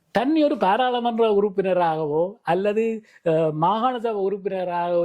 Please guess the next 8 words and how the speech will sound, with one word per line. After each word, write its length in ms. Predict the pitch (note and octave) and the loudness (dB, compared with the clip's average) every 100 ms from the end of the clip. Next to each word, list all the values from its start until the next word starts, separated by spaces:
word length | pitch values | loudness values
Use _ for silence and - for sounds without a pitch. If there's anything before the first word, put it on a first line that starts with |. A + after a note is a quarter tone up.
| E3+ | -2
சேர்க்கிறதுக்காக 1000 | - D#3+ F3 E3+ E3+ E3 D3 D#3 E3 C3 C#3 D#3 C#4+ - | -2 -2 -2 2 2 0 0 2 2 -2 -8 -8 -10 -6
இந்த 200 | F3+ F#3+ F#3 | 0 0 2
பாடுபடுறாருன்னு 1000 | F3+ F#3+ F#3+ F3+ F3 F3+ F3+ E3+ F#3 G3 F#3 | 0 0 -2 -2 -4 -2 -2 -4 -4 -2 0
வேற 160 | F3+ F3 | 0 0
யாரும் 320 | F3 G3 F3 | 0 -2 -4
சொல்ல 160 | F#3+ F#3+ | -2 -2
முடியுமா? 360 | C#3+ A2+ F#2+ - _ _ _ _ _ _ _ _ _ _ _ _ _ _ _ - | -4 -10 -14 -20 _ _ _ _ _ _ _ _ _ _ _ _ _ _ _ 0
இந்த 100 | D3+ | 2